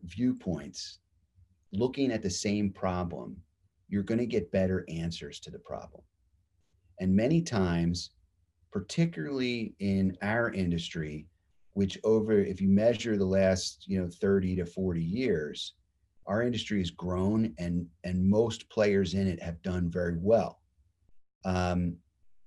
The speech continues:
that has a tendency to drive a bit of groupthink and a bit of, you know, what I call, like, a, a intellectual elitism, which is we know what's going on. And actually, one of the most, um, exciting, um,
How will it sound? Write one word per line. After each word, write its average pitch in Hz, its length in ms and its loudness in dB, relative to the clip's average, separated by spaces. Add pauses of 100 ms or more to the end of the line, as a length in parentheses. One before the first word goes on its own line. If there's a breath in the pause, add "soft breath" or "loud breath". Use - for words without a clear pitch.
(120)
that 127 180 2
has 151 180 4
a 139 60 -8
tendency 147 500 -2
to 107 80 0
drive 101 520 2
a 92 40 0
bit 98 220 2
of 85 60 0
groupthink 120 720 -2 (960)
and 101 200 2
a - 20 4
bit 107 300 6
of, 101 380 8
you 104 100 -2
know, 98 100 4
what 101 160 6
I 101 140 6
call, 101 280 4
like, 92 200 2
a, 92 280 2
a 85 380 -2
intellectual 117 480 4
elitism, 87 880 0
which 87 180 -6
is 85 160 -4
we 120 160 2
know 104 220 4
what's 90 260 0
going 78 320 -4
on. 71 240 -14 (880)
And 101 360 2 (320 soft breath)
actually, 123 640 2 (160)
one 127 160 4
of 139 80 2
the 127 80 6
most, 113 540 4
um, 98 520 4
exciting, 113 1000 4
um, 90 560 0